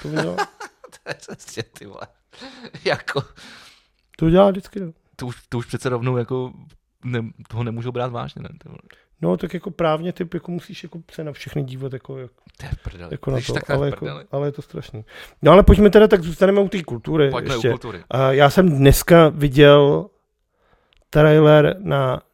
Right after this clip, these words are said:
Speaker 1: nový Jurský park.
Speaker 2: No.
Speaker 1: Víš, že bude nový Jurský park?
Speaker 2: A ten už byl?
Speaker 1: Ne, teď, jakože už je v Americe v kinech?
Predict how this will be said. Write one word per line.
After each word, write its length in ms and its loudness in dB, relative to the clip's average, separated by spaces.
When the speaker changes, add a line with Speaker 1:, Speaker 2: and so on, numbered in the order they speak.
Speaker 1:
nový 340 4
Jurský 300 2
park. 260 -4
Speaker 2:
No. 240 -16
Speaker 1:
Víš, 80 -8
že 60 0
bude 180 -2
nový 220 -2
Jurský 300 -6
park? 300 -8
Speaker 2:
A 60 -18
ten 140 -12
už 80 -10
byl? 280 -6
Speaker 1:
Ne, 160 -8
teď, 200 -10
jakože 340 -6
už 180 -10
je 60 -6
v 80 -12
Americe 320 -8
v 40 -18
kinech? 240 -14